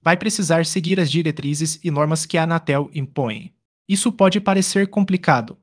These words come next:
mas, na verdade, ajuda a manter o mercado organizado e seguro. Benefícios da regulação de telecomunicações. Anatel para empresas emergentes. Benefícios. Um,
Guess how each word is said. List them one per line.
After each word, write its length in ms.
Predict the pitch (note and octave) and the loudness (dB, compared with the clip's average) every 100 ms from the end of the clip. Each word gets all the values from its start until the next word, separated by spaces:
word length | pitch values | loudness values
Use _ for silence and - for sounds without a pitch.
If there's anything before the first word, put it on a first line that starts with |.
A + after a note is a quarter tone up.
| - | -6
mas, 300 | D3+ E3+ D#3+ | -2 0 2
na 100 | D3+ | 2
verdade, 520 | F3 D3 B2 B2 - - | 4 4 2 -2 -8 -2
ajuda 300 | D#3+ F3 F#3+ | 2 4 6
a 20 | |
manter 300 | G#3 F#3+ E3+ | 4 4 2
o 40 | |
mercado 400 | F3 F#3 F3+ F3+ | 2 2 4 4
organizado 680 | E3 D#3 F#3 D3+ D#3 E3 F3+ | 2 2 2 4 4 4 0
e 80 | E3 | -2
seguro. 560 | D3 D#3+ B2+ B2 A2 - _ _ - | -2 -2 0 -2 -2 -6 _ _ -2
Benefícios 480 | B2+ C#3+ - C#3+ C#3+ | 2 2 4 2 4
da 120 | C3+ | 4
regulação 560 | C#3 D#3+ F3+ E3 - D#3 | 6 6 6 4 6 4
de 100 | D#3+ | 4
telecomunicações. 920 | G3 G3 G3 G3 G3 F#3+ F3+ F3 F3+ | 4 4 6 6 6 4 4 4 6
Anatel 400 | F3 F3+ F3+ D#3 | 6 4 6 4
para 200 | D#3 F#3 | 6 4
empresas 380 | G3+ G3 G3+ G3 | 4 6 6 6
emergentes. 560 | G3+ G3+ F3+ G#3 G#3 D#3+ | 6 6 6 4 4 4
Benefícios. 640 | F3 F#3 - D3 B2 A#2 | 6 6 4 0 0 0
Um, 180 | B2+ | -2